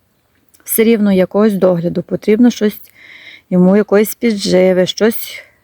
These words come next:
цей кущик хоче. І, е, коли, е, почала більше читати про цей кущ,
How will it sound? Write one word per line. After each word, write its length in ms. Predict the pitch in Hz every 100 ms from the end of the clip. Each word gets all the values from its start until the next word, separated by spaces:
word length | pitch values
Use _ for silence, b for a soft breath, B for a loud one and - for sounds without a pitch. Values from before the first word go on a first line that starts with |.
| _
цей 180 | - 180
кущик 440 | - 190 - 175
хоче. 440 | - - - - 190 b b b b b b b b b _ _ _ _
І, 240 | 214 220
е, 500 | 220 - 196 196 196 196
коли, 360 | 208 214 262
е, 480 | 311 285 214 214 202 b b _
почала 400 | 214 262 269 240
більше 280 | 247 254
читати 380 | 262 240 277 269
про 160 | 240 202
цей 200 | - 196
кущ, 480 | - 170 - -